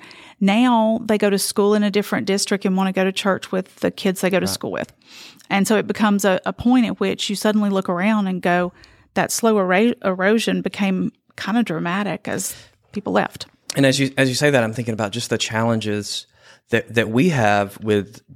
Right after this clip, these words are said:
Speaker 2: doing different ministries.
Speaker 1: Mm-hmm.
Speaker 2: I mean, when we have, uh, when you have Sacred Heart and you have Donahoe and you have
Speaker 1: Mm-hmm.
Speaker 2: Faith Christian and you have
Speaker 1: Mm-hmm.
Speaker 2: Oxford and you have Anniston,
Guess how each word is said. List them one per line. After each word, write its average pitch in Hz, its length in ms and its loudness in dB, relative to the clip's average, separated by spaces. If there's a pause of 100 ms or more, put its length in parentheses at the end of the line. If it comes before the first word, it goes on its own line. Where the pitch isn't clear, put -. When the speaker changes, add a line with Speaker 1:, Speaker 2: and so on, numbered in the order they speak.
Speaker 2:
doing 107 280 2
different 104 280 -2
ministries. 107 540 0
Speaker 1:
Mm-hmm. 98 100 -10
Speaker 2:
I 101 40 -6
mean, 104 160 -4 (460)
when 107 220 -2
we 107 100 2
have, 104 600 0 (640)
uh, 95 60 -8
when 107 100 -6
you 107 60 -6
have 107 100 -6
Sacred 107 260 0
Heart 117 440 4
and 107 120 0
you 107 80 0
have 107 180 0
Donahoe 104 600 0
and 104 160 -4
you 104 60 -4
have 98 140 -4
Speaker 1:
Mm-hmm. 180 80 -4
Speaker 2:
Faith 110 200 0
Christian 104 500 0
and 101 160 -6
you 101 60 -4
have 98 220 2
Speaker 1:
Mm-hmm. 92 140 -6
Speaker 2:
Oxford 104 500 0
and 101 80 -6
you 104 60 -4
have 104 240 -2
Anniston, 104 520 -2